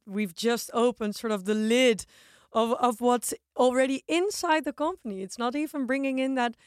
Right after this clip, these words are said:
and we're still looking at, like, partnerships and, uh, things like that, but already inside,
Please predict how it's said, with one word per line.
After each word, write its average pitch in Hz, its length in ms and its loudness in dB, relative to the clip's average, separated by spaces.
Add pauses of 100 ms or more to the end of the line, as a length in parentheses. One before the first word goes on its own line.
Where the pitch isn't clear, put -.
(220)
and 262 180 0
we're 226 120 -2
still 240 200 -6
looking 262 320 -6
at, 220 240 -4
like, 214 220 -6
partnerships 226 840 -2
and, 208 260 -6
uh, 214 340 -10
things 220 260 -6
like 202 180 -4
that, 220 180 -2
but 214 140 -2
already 240 400 -2
inside, 240 500 -2